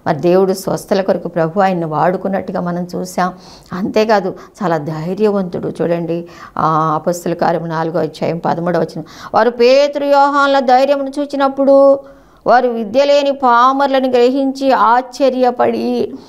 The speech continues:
వారు యేసుతో కూడా ఉండిన వారిని గుర్తిరి. వాళ్ళ బోధ ఎన్ని విన్నప్పుడు వీళ్ళు, విద్య లేని పామరులు, అవును కదా, చేపలు పట్టుకున్న జాలర్లను కదా దేవుడు పిలుచుకో-, పిలిచాడు, వచ్చారు. వాళ్ళు ఏం చదువుకోలే పాపం. అయినా బోధ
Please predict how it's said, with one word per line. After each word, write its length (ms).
వారు 220
యేసుతో 640
కూడా 340
ఉండిన 300
వారిని 320
గుర్తిరి. 500
వాళ్ళ 140
బోధ 420
ఎన్ని 400
విన్నప్పుడు 460
వీళ్ళు, 260
విద్య 260
లేని 200
పామరులు, 460
అవును 320
కదా, 260
చేపలు 420
పట్టుకున్న 400
జాలర్లను 640
కదా 180
దేవుడు 280
పిలుచుకో-, 480
పిలిచాడు, 380
వచ్చారు. 380
వాళ్ళు 160
ఏం 120
చదువుకోలే 640
పాపం. 580
అయినా 220
బోధ 400